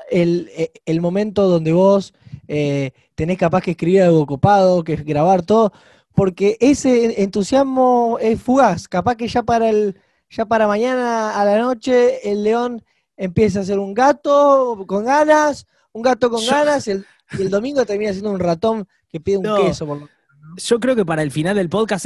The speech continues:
Speaker 2: ya se va a diluir esto, así que quiero decir esto rápido.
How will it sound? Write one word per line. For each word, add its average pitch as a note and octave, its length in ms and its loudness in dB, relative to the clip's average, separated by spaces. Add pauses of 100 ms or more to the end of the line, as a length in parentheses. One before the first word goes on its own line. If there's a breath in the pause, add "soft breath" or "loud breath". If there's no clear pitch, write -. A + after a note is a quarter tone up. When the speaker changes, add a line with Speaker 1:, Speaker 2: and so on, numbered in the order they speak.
Speaker 2:
ya E3 220 -4
se E3+ 100 -4
va E3+ 100 -2
a - 40 -2
diluir E3 360 -2
esto, C#3+ 160 -4
así C#3+ 140 -4
que F3+ 120 -4
quiero G3 180 -2
decir F#3 260 -2
esto F3+ 240 -4
rápido. B2 580 -6